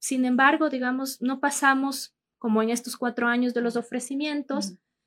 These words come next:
Speaker 1: de, eh, una serie de puntos que se anotan, que se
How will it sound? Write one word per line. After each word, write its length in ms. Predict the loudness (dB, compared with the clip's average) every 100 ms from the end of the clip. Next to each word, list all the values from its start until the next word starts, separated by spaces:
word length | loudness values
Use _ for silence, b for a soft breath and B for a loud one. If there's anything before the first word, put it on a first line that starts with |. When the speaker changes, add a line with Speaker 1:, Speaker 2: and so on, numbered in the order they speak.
| _
Speaker 1:
de, 520 | 2 4 6 6 4 2
eh, 300 | 2 2 4
una 260 | 4 2
serie 460 | 0 0 2 2 0
de 160 | 0
puntos 560 | -2 0 2 2 0 -4
que 100 | -8
se 140 | -6 2
anotan, 580 | 4 4 2 0 0
que 80 | -2
se 280 | -4 -4